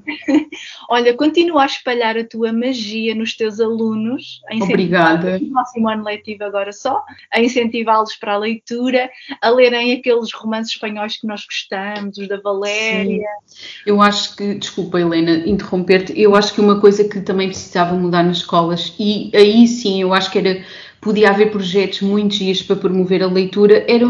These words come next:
Speaker 2: nas bibliotecas escolares. Imagina as bibliotecas escolares terem clubes de livros.
Speaker 1: Uhum.
Speaker 2: Imagina, eh, eh, convidarem autores portugueses,
Speaker 1: Uhum.
Speaker 2: efetivamente contemporâneos, para irem falar com os jovens.
Speaker 1: Sim.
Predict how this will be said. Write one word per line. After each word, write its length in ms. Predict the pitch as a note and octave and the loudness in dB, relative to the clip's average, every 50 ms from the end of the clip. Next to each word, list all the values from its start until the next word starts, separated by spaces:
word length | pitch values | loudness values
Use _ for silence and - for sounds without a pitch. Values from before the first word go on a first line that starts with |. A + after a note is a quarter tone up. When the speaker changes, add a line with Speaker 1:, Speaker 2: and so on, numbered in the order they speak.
| B3 A#3 | 2 4
Speaker 2:
nas 240 | - A#3+ A#3+ B3 A#3 | 6 6 6 8 6
bibliotecas 600 | A#3+ B3+ B3+ A#3 B3 A#3+ B3 B3 A#3+ - B3 A#3+ | 4 4 2 2 2 0 0 0 0 0 0 -2
escolares. 580 | - - C4 C4 C#4+ C#4+ C4+ B3+ - - - - _ | -2 -2 -2 -2 -2 -2 -4 -6 -8 -12 -16 0 _
Imagina 480 | A#3+ A#3 B3+ B3 A#3 A#3 B3+ C4+ C4 B3+ | 8 8 8 8 6 4 6 6 6 4
as 100 | B3 B3+ | 4 2
bibliotecas 580 | B3+ B3+ - B3 A#3+ - B3 A#3+ B3 A#3+ A#3 - | 0 0 0 0 -2 0 0 0 0 -2 -4 -6
escolares 520 | - - - G#3+ A3 G#3+ G#3 G#3+ G#3+ - | -6 -6 -4 0 2 2 2 2 0 -2
terem 340 | - - A#3 A3+ A#3 A3+ G#3 | -4 -2 0 0 0 0 0
clubes 380 | - A#3+ A#3+ B3 A3 A#3+ A#3+ - | 2 4 4 4 4 4 0 -2
de 80 | G#3 G#3+ | -2 -2
livros. 800 | G#3 G#3+ G#3 G#3 G3+ F#3 F3+ F3 G3+ - F#3+ F3 - - - | -2 0 0 0 0 -2 -2 -6 -8 -10 -10 -10 -8 -8 -6
Speaker 1:
Uhum. 340 | A#3+ B3+ B3+ C4 A#3+ C#4 - - | -4 -4 -4 -4 -4 -6 0 4
Speaker 2:
Imagina, 460 | A3+ A#3 A3+ A#3 A3 A3 A3+ B3 B3 B3 B3 | 6 6 8 6 6 6 6 6 6 6 4
eh, 340 | B3 A#3+ A#3 A3+ G#3 G3+ - F#3 A#3+ A#3+ A3 - - - - | 4 2 2 2 0 -2 -4 0 0 2 2 0 -2 -8 -14
eh, 60 | - - | -8 -2
convidarem 720 | - B3 A#3+ A3 G#3 A3+ A3+ A3+ A3 A3 A3 A3+ A3+ A#3 | 2 2 4 4 2 0 0 2 4 4 4 4 2 2
autores 400 | A3 A3 G#3+ - A#3 A#3 A#3 - | 0 0 0 0 0 0 0 -2
portugueses, 720 | - - - - - G#3+ G3+ G#3+ G#3 G#3 G#3 G#3+ C4 C4 C#4 D4 | -6 -12 -12 -10 -8 -6 -2 0 0 0 0 0 0 0 -2 0
Speaker 1:
Uhum. 60 | D4 D4+ | 4 6
Speaker 2:
efetivamente 800 | C4+ - C#4 D#4+ D#4 - C#4 C#4+ C#4 C4 C4 C4 C4 C4 C4 | 6 6 6 6 4 6 4 4 4 4 2 4 4 4 2
contemporâneos, 760 | C4 B3 A#3+ A#3 A#3+ A#3+ A#3 A#3 A#3 A3+ A3 A3 A3+ A#3 A#3 - | 2 0 0 0 0 0 0 0 -2 -4 -2 -2 -2 -2 -2 -4
para 200 | - B3 A#3+ A#3+ | -6 -4 -2 -2
irem 240 | A#3+ A#3+ A#3+ B3+ | -2 0 0 -2
falar 300 | A#3+ - A#3+ A3+ A3+ A#3+ A#3+ - | -4 -4 -2 -2 -2 -2 -2 -2
com 80 | A#3+ A#3 | -4 -4
os 100 | A3+ - | -4 -2
jovens. 800 | - G#3 F#3+ F3+ F3+ F3+ F3+ F3+ - - - - - - _ _ _ _ - | -2 -2 -2 -2 -4 -6 -8 -10 -10 -12 -14 -16 -18 -20 _ _ _ _ -10
Speaker 1:
Sim. 220 | G#3 G3+ F#3+ F#3+ | -10 -8 -8 -12